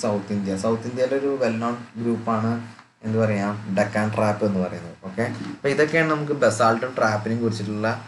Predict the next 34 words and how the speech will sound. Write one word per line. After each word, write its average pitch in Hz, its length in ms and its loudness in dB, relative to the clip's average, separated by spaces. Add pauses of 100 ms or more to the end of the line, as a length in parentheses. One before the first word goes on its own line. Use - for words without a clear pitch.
(260)
നമുക്ക് 113 260 2
പറയാനുള്ള 101 440 2
കാര്യങ്ങൾ. 95 360 2 (460)
അടുത്ത് 135 260 2
വന്നിട്ട് 151 220 2
നമുക്ക് 143 220 0
എന്ത് 131 180 -2
പറയാം, 117 260 4
ഗ്രാനൈറ്റ് 113 600 4
ആണ്. 110 160 2
ഗ്രാനൈറ്റ് 117 400 2
ഒക്കെ 131 100 -6
നമ്മൾ 131 240 -2
എല്ലാവരും 120 340 2
കണ്ട 107 260 0
കാര്യങ്ങളാണ്, 104 680 -2
കാണുന്ന 107 440 0 (600)
ഒരു 117 120 2
മെറ്റീരിയലാണ്. 104 720 0 (420)
അപ്പോൾ 143 200 4
അത് 147 140 6 (100)
വന്നു 147 180 4
കഴിഞ്ഞാൽ 135 300 0 (100)
ഗ്രാനൈറ്റ് 117 440 4
എന്ന് 131 140 -2
പറഞ്ഞാൽ 120 220 2
igneous 110 400 2
rocks-ിൽ 117 260 2
നിന്ന് 127 200 -4
ഫോം 113 260 4
ചെയ്ത് 113 220 4
വന്ന 107 180 2 (500)
ഒരു, 110 160 6 (580)
ആ, 104 40 4